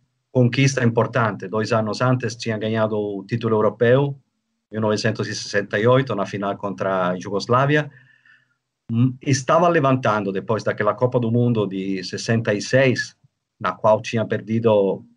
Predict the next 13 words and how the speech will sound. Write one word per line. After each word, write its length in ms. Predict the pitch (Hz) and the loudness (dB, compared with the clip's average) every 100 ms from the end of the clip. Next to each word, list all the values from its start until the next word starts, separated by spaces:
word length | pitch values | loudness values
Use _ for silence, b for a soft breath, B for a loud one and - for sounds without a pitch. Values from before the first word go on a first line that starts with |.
| _ _ _ - | _ _ _ 0
vergonhosamente 880 | 123 120 117 135 123 113 131 117 107 | 2 6 4 4 2 2 4 2 -2
frente 300 | - 110 107 | -4 -4 -4
à 40 | |
Coreia 300 | - 110 104 | -2 0 0
do 140 | 98 | 0
Norte. 300 | 98 85 80 - | -4 -8 -10 -16
Então, 280 | 90 113 113 | -4 0 0
a 40 | |
Itália 280 | 113 127 127 | 0 2 2
estava 280 | 113 117 113 | 2 0 2
levantando 640 | 117 117 113 127 110 95 92 | 2 2 2 0 -2 -2 -8
sua 240 | - 92 | -10 -10
produção 640 | - 95 95 - 98 95 | -10 -14 -10 -8 -6 -6